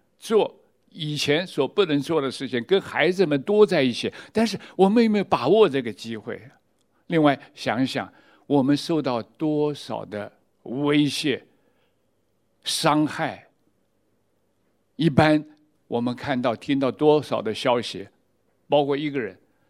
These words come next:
一个家庭，一个社区、一个城市封城了，一个国家，整个的世界，看美国，疫情以后的带来的动乱、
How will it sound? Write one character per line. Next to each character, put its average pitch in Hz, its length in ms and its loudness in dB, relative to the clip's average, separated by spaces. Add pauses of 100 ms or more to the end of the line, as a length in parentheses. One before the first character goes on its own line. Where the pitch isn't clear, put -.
(120)
一 151 80 -2
个 147 100 -2
家 156 220 -2
庭， 113 240 -10 (760)
一 147 160 0
个 143 100 2
社 165 240 4
区、 131 220 -2
一 208 140 0
个 185 100 6
城 196 260 0
市 190 220 4 (160)
封 294 320 6
城 165 300 -6
了， 190 260 -8 (880)
一 247 120 2
个 233 140 8
国 170 240 0
家， 190 340 -2 (280)
整 208 320 4
个 320 140 0
的 240 120 0
世 196 220 -8
界， 160 240 -4
看 190 240 -8
美 135 160 -8
国， 104 220 -14 (1400)
疫 165 240 -2
情 131 360 0
以 123 220 2
后 143 300 0
的 127 160 -4
带 147 360 -4
来 120 160 -4
的 120 160 -4
动 131 380 2
乱、 113 180 -10